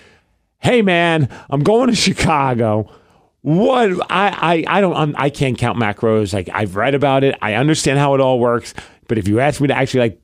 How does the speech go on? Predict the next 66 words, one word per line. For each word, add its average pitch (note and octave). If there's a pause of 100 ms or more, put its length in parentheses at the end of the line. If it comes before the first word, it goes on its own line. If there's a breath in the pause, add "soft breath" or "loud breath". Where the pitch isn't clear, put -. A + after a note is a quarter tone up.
try C3
and C3+
figure C#3
it C3
out A#2
as A2
I'm, B2+
I, C3+
I, C3+
and, C3
and -
don't E3
even C#3
try B2
and A#2+
explain B2
to A#2
me, B2 (120)
anyone C3
who's G#2+
listening, B2
if G2+
you A#2+
know A#2
it, A#2+
'cause A2+
it, - (140)
it C#3+
goes D3+
in D3
one C#3+
ear C3
and A#2+
out A2
the A2
other. E2
Like, F#2+
my A#2
wife C#3
has C3+
tried. C3+
It's -
like A#2
telling C3
me C3
something B2+
about A#2
geography. F2
I'm F2+
like, A2
"That C3+
sounds C#3
fascinating, D#2+
but F#2+
I'm G#2
not G#2+
gonna G#2+
remember F2
it." - (400 loud breath)
Uh, D#3
but C#3+ (440 loud breath)
I E3+
just D#3+
wanna G3
be F#3
like, E3+